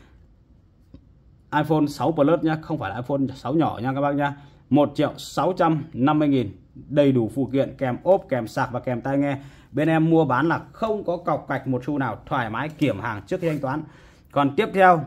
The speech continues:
đây là một chiếc điện thoại Redmi chín A ba mươi hai gi, phù hợp cho người già, thanh niên, trẻ con hay là chúng ta dùng làm máy phụ là khá ok. Pin bốn nghìn năm trăm, màn hình con này sáu phẩy năm,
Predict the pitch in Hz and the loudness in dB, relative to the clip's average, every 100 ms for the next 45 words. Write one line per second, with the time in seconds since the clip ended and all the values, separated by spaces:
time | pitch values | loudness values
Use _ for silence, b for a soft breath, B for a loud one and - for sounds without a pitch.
0 | - - 113 151 185 180 165 143 131 135 | -8 -16 -2 6 6 8 4 4 4 2
1 | 131 202 185 131 117 139 120 117 202 226 | 2 -2 0 -2 0 0 0 -2 0 0
2 | 190 185 175 170 - 165 208 175 165 151 | 2 2 0 -4 -2 -2 2 2 2 -2
3 | - 139 185 180 175 170 170 165 165 160 | -8 0 4 4 4 2 2 4 2 2
4 | 147 139 143 - - 165 147 131 123 131 | 2 2 2 0 0 4 6 6 6 2
5 | 113 B B B 175 170 180 180 165 123 | 2 B B B 0 4 6 6 4 -4
6 | - 110 98 92 151 160 151 143 147 127 | -12 -10 -10 -2 4 4 2 -4 -4 -2
7 | 113 101 104 143 147 143 135 123 107 107 | -2 -4 -6 -4 0 0 2 0 -2 -4
8 | 151 147 101 101 - 143 147 147 147 143 | -4 -4 -4 -10 -4 0 0 0 -2 -4
9 | B B - 190 185 170 156 196 202 156 | B B -2 2 2 2 4 4 4 2
10 | 156 156 190 143 131 135 135 135 151 123 | 2 2 2 4 4 4 2 0 -2 -2
11 | 135 160 107 135 139 | -4 -4 0 0 0